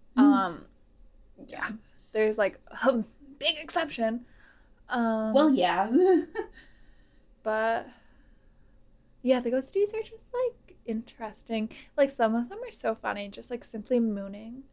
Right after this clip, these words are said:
Speaker 1: Oh my God.
Speaker 2: Mooning, like, people for the rest of eternity.
Speaker 1: Yeah.
Speaker 2: Hilarious.
Speaker 1: It was the, it was the Yale Daily News
Speaker 2: Yeah.
Speaker 1: offices.
Speaker 2: Yeah.
Speaker 1: That's fucking hilarious to me.
Speaker 2: So fucking funny. Like, some of them are just the little guys who don't know they've died.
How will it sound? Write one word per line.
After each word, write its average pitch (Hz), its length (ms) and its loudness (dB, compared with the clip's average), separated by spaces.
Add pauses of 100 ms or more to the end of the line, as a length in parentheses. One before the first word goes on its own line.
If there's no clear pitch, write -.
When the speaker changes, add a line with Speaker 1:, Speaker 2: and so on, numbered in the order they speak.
(300)
Speaker 1:
Oh 226 140 0
my 214 100 0
God. 196 400 -6 (160)
Speaker 2:
Mooning, 226 380 -2
like, 220 200 -12
people 220 340 -10
for 233 100 -16
the 226 80 -12
rest 202 200 -14
of 226 80 -16
eternity. 220 680 -8
Speaker 1:
Yeah. 233 60 -2
Speaker 2:
Hilarious. 202 600 -4
Speaker 1:
It 254 60 -4
was 247 200 -2
the, 247 380 -8
it 247 60 -12
was 240 140 -18
the 240 460 -14
Yale 226 300 -10
Daily 240 300 -14
News 233 440 -6
Speaker 2:
Yeah. 202 80 -16
Speaker 1:
offices. 202 520 -14
Speaker 2:
Yeah. 247 360 2
Speaker 1:
That's 226 280 0
fucking 247 260 -6
hilarious 247 600 -8
to 277 60 -12
me. 269 300 -8
Speaker 2:
So 240 240 -14 (160)
fucking 269 320 -16
funny. 269 140 -2
Like, 262 160 -4
some 262 200 -6
of 277 60 -10
them 359 120 -8
are 480 80 -8
just - 280 -8
the 240 80 2
little 240 220 2
guys 208 340 -4
who - 80 -6
don't - 180 -6
know 196 100 -8
they've 208 200 -2
died. 262 400 -8